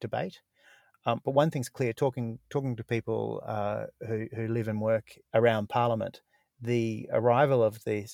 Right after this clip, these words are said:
of the independents, you know, we, we now, we now have a crossbench, which is the same size as the National Party in the lower house. Uh, and I'm, I'm hearing,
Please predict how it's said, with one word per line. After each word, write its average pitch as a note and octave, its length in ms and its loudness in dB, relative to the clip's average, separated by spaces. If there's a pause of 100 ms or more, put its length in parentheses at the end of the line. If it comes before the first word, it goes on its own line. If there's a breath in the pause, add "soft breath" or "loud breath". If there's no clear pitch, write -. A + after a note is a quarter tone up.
of G#2 140 -2
the G#2 100 -6
independents, G2+ 600 -10
you G#2 60 -10
know, G2 60 -10
we, A#2 160 -4
we B2+ 100 0
now, C3 280 2
we B2+ 100 -2
now C3 180 0
have A2+ 180 -2
a G#2 60 -2
crossbench, - 800 -4
which A2+ 200 -10
is G2+ 100 -8
the G#2+ 80 -10
same G#2+ 260 -6
size G#2 360 -4
as G#2 100 -14
the G2 80 -4
National G2+ 340 -10
Party G2+ 340 -8 (100)
in G2+ 80 -10
the G2 60 -4
lower F#2+ 200 -2
house. - 400 -14 (640 loud breath)
Uh, G2 220 2 (100)
and A2+ 160 0
I'm, A2 460 -2
I'm A2+ 180 -2
hearing, G2+ 640 -6